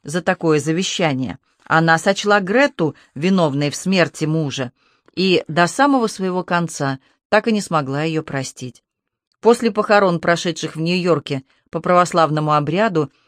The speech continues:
Валентина специально пригласила священника осветить свою квартиру, чтобы изгнать из нее дух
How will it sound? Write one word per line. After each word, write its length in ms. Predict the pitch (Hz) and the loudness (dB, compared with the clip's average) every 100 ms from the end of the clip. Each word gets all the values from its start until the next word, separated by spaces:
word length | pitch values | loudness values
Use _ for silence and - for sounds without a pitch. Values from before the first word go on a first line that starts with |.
| _ _ | _ _
Валентина 400 | 143 170 170 175 | 0 0 0 -2
специально 580 | 175 - - 214 180 147 | -6 -8 -2 2 2 0
пригласила 520 | 135 151 151 156 151 | -4 -2 -2 -2 -4
священника 800 | 143 143 143 - 202 208 190 190 - _ _ | -6 -6 -6 -2 -2 0 0 0 -2 _ _
осветить 560 | - 185 190 202 208 - | -4 -2 -2 -2 -2 -2
свою 300 | 175 185 175 | -2 -2 -2
квартиру, 640 | 175 185 - 185 175 165 _ _ _ | -2 -2 -4 -4 -2 -2 _ _ _
чтобы 340 | - 165 147 151 | -6 -4 0 -2
изгнать 460 | 127 139 175 196 | -2 -2 -2 -2
из 140 | 190 170 | -4 -4
нее 320 | 175 175 165 _ - | -2 -4 -6 _ -14
дух 420 | 123 147 135 | -6 -4 -6